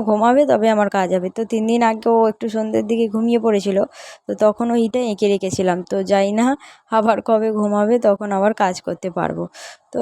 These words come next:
যাই হোক, চলো এবার রান্নাঘরে যেতে হবে, রান্নাবান্না করতে হবে, আটটা বাজতে যায়।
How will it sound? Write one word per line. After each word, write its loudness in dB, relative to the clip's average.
যাই 0
হোক, 0
চলো 2
এবার 2
রান্নাঘরে 2
যেতে -4
হবে, 0
রান্নাবান্না -2
করতে -4
হবে, 0
আটটা 0
বাজতে -4
যায়। -2